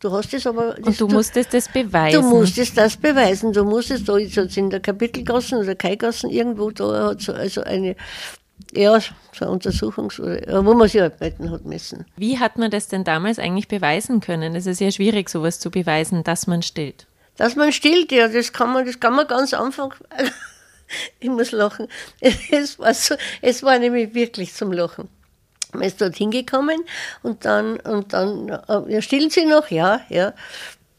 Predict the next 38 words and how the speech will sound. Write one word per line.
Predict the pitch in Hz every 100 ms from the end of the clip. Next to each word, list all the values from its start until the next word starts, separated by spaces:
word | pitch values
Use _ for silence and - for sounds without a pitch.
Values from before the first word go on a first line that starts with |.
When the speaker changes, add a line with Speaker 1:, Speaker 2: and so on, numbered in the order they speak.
| -
Speaker 1:
Ja, | 190 180 -
ja, | 233 254 185 -
mm, | 190 190
mm, | 185 185 170 165 - - 165 - - 208
und | 196
dann, | 208 214 226 220
ja, | 202 208 220
das, | 226 - 220
so | -
quasi, | 240 202 220 269 -
das, | 202 - - - - - 196 - - - - -
sagen | 233 -
Sie |
mir | 247
das, | 190 156 - -
also | 190 202 240
beweisen | 226 190 196 269
Sie | 247 214
mir | 170
das | - -
und | - 180
so. | - - - - -
Na, | 247
dann | 294 320
hat | 320 311
man | 302
halt | 277 269
müssen, | 277 403 - 311
so | 262 262 262
wie, | 233 247 247 311 - -
wenn | 214 240
man | 240
halt | 226
stillt, | - 247 277 311
die | 262
Brust | 226 269 -
entblößen | - 254 - 226 - - 226 - - - - -
und, | 247 262 285